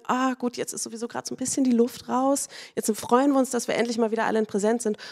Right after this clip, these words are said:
Und jetzt gibt es aber tatsächlich an dieser Stelle noch mal wieder einen Entwicklungsanlass, der natürlich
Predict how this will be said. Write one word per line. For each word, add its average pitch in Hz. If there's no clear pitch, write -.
Und 208
jetzt 233
gibt 254
es 226
aber 214
tatsächlich 220
an 208
dieser 226
Stelle 214
noch 214
mal 214
wieder 214
einen 208
Entwicklungsanlass, 196
der 202
natürlich 220